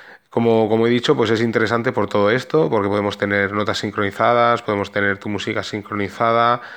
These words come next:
o sea, podrías escuchar la música, pues, en cualquiera de los dispositivos, eh, las notas, todo. Está, está genial. Incluso hacer una copia de, de tus fotos. Eh, si en tu teléfono móvil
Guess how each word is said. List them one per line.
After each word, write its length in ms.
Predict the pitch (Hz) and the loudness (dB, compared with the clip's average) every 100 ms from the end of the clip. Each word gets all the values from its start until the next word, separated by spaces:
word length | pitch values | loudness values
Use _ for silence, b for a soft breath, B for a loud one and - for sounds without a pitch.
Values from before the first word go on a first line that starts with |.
| B B B B | B B B B
o 140 | - 127 | -10 -4
sea, 260 | 104 95 | 0 0
podrías 240 | 101 104 107 | 0 0 -2
escuchar 320 | 107 107 107 | -4 -2 0
la 60 | |
música, 400 | 104 107 117 113 | 0 -2 0 -2
pues, 180 | 110 98 | 0 -4
en 320 | 101 - - | -6 -12 -6
cualquiera 380 | 104 101 110 107 | -4 0 2 2
de 80 | 107 | 2
los 120 | 101 | 0
dispositivos, 920 | 104 - - 110 101 120 117 113 - - | -2 -4 -6 -6 -4 0 2 2 -2 -12
eh, 320 | 113 104 101 98 - _ _ _ _ _ - | -12 -10 -10 -14 -20 _ _ _ _ _ -20
las 200 | - - | -16 -2
notas, 600 | 117 117 117 117 117 - | -2 2 4 4 2 0
todo. 360 | 113 98 - - - | -2 -2 -6 -16 -18
Está, 220 | - 110 | -6 -4
está 180 | - 117 | -2 -2
genial. 380 | 104 98 98 | 0 0 0
Incluso 500 | 101 101 113 139 135 B B B B B | -4 -4 -2 0 -2 B B B B B
hacer 260 | 107 120 | 2 4
una 180 | 123 113 | 4 2
copia 260 | 117 - 127 | 0 2 4
de, 300 | 123 110 101 | 4 2 0
de 100 | 101 | -2
tus 140 | 101 | -4
fotos. 460 | - 147 107 98 - - 104 | -4 -2 -2 -6 -8 -10 -6
Eh, 300 | 101 101 101 | -4 -4 -6
si 160 | - | -4
en 240 | 101 101 101 | -2 -2 -4
tu 100 | 110 | -4
teléfono 360 | 107 101 110 | -2 -2 -2
móvil 500 | 107 110 113 110 107 | 0 2 2 0 -2